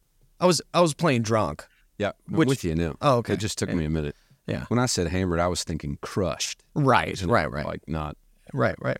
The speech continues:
Speaker 2: Okay.
Speaker 1: And my A D H D brain went to drunk. And so here's my impression of offices. Uh,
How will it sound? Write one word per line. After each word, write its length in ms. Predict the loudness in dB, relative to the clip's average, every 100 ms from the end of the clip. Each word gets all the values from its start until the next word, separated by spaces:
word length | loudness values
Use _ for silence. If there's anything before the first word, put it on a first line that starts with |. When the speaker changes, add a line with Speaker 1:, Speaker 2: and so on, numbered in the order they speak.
| -10
Speaker 2:
Okay. 280 | -16 -2 2
Speaker 1:
And 60 |
my 200 | 2 2 0
A 140 | 0
D 160 | 2 2
H 180 | 0 0
D 140 | 0
brain 380 | 0 0 0 0
went 160 | 0 -2
to 120 | -2
drunk. 500 | 0 2 0 -4 -12 _ _ -20 -20 -6
And 160 | -2 0
so 240 | 0 0
here's 220 | 2 2
my 100 | 4
impression 340 | 4 4 2 2
of 80 | 2
offices. 600 | 0 -2 -4 -6 -10 -12 _ _ -20 -20 _ _ -20 -20 -20 -20 _ _ _ _ _ _ _ _ _
Uh, 440 | 4 4 4 2